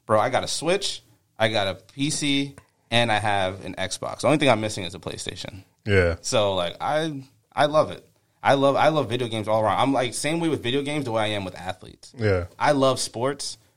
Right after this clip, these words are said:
Speaker 1: Like, I don't love sport, but I love athletes. I love, like, watching people take their bodies to the,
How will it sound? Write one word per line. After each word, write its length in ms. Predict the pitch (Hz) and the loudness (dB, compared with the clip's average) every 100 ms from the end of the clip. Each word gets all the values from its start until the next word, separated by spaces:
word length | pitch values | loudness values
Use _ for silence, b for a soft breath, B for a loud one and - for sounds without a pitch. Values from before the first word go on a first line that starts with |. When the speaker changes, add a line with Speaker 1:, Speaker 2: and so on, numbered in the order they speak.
| _ _ | _ _
Speaker 1:
Like, 160 | 123 123 | 0 4
I 60 | |
don't 180 | 151 87 | 4 2
love 180 | 98 117 | -2 -4
sport, 160 | - 131 | -2 -2
but 100 | 113 | 0
I 80 | 113 | 0
love 340 | 110 117 117 - | 2 4 2 0
athletes. 560 | 104 98 - - - - - | -4 -4 -12 -12 -12 -10 0
I 120 | 123 | 2
love, 360 | 139 139 131 117 | 4 2 2 0
like, 220 | 107 95 | -4 -4
watching 480 | 92 104 104 117 104 | 0 0 0 -4 -8
people 420 | 113 107 104 101 | -6 -6 -4 -4
take 340 | - 101 98 | 0 2 2
their 180 | 104 98 | -2 -4
bodies 580 | 92 95 98 104 107 - b b b - | 2 4 4 0 -6 -12 b b b -4
to 140 | - 104 | -2 0
the, 280 | 98 80 | 0 -2